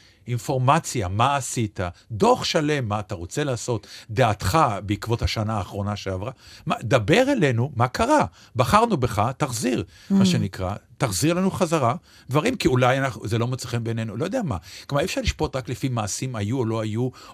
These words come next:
Speaker 1: או מקורב
Speaker 2: זה נכון,
Speaker 1: אמר.
Speaker 2: פתאום שאתה, שאתה אומר את זה, אני באמת, אה, קולטת ש-, אה, אנחנו בוחרים אותם, ויום אחרי הבחירות זה נהיה ח-,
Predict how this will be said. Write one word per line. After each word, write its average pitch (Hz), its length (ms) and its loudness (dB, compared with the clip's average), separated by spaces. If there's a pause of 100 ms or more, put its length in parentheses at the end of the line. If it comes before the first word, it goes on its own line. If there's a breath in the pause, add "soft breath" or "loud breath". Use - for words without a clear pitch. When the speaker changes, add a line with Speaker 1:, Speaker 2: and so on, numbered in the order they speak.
Speaker 1:
או 139 180 2 (160)
מקורב 131 280 8
Speaker 2:
זה - 60 10
נכון, 320 460 8
Speaker 1:
אמר. 214 160 8
Speaker 2:
פתאום 262 160 4
שאתה, 285 380 4
שאתה 226 200 0
אומר 233 240 4
את 359 60 -2
זה, 311 80 2
אני 214 120 4
באמת, 214 380 -2
אה, 311 120 0
קולטת 285 440 0
ש-, - 100 0 (320)
אה, 190 60 2 (1040 loud breath)
אנחנו 208 240 2
בוחרים 175 560 2
אותם, 190 500 -2
ויום 202 320 2
אחרי 269 240 -2
הבחירות 277 800 0 (160)
זה 208 240 4
נהיה 233 540 4
ח-, - 120 -2